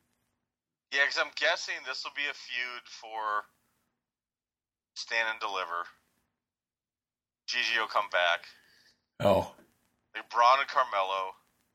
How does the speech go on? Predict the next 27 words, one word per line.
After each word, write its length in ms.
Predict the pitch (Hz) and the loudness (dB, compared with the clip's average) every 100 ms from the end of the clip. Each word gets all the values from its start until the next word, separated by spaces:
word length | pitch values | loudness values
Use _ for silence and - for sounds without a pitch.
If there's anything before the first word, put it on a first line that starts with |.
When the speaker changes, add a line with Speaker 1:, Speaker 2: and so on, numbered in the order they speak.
| _ _ _ _ - | _ _ _ _ -10
Speaker 1:
You 80 | |
know, 80 | 101 95 | -6 -2
I, 140 | 110 113 120 | -2 2 2
I 20 | |
don't 140 | 147 139 | 2 0
know 80 | |
what 120 | 131 123 | -2 -6
this 140 | 110 | -8
Roadblock 500 | 107 113 107 95 90 | -2 -2 2 0 0
thing's 200 | 92 90 | -10 -16
gonna 160 | 85 87 | -16 -16
be. 140 | 78 85 _ _ _ _ _ _ _ _ _ - | -14 -14 _ _ _ _ _ _ _ _ _ -10
'Cause 200 | 104 101 | -8 -6
we 80 | 117 | 0
have 120 | 143 113 | 2 2
WrestleMania's, 600 | 135 160 160 151 131 117 | 2 0 -2 -2 -4 -4
what, 160 | 110 - | -8 -6
the 180 | 101 123 | -4 -2
end 160 | 127 | -2
of, 60 | 101 - - - | -4 -10 -12 -4
end 160 | 131 | -4
of 80 | 110 90 104 | -4 -6 0
March, 440 | 113 82 - - | 2 2 -4 -12
so 240 | - 101 98 | -10 -8 -8
we 80 | 95 | -6
still 200 | 214 208 | -6 2
got 380 | 117 143 107 | 4 6 4